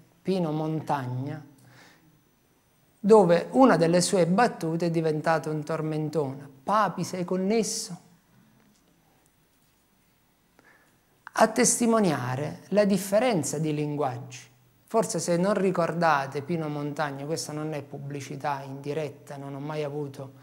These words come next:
il piacere o il dispiacere di incontrarli, ma è per citare cose che fanno parte della vita e della memoria di ciascuno di noi. Forse qualcuno si ricorda della chat di Checco Zalone,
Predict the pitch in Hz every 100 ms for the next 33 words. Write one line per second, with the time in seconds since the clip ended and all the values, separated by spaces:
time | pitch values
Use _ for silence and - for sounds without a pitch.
0 | - _ - 131 131 147 180 160 151 147
1 | 151 - 151 135 160 139 143 147 147 160
2 | 151 165 143 127 135 135 - - - 185
3 | 180 190 190 196 - - - _ - 220
4 | 185 165 147 170 202 233 185 175 156 -
5 | 190 202 196 180 143 113 - - 165 -
6 | - - _ _ _ _ _ - 185 190
7 | 190 185 - - - 180 196 262 - 185
8 | 180 180 175 170 175 196 185 165 160 170
9 | 156 - 180 165 160 151 131 131 202 202
10 | 180 170 165 208 185 - 165 160 175 170
11 | 156 165 160 160 160 147 185 180 - 165
12 | 151 170 160 - 160 147 165 214 160 123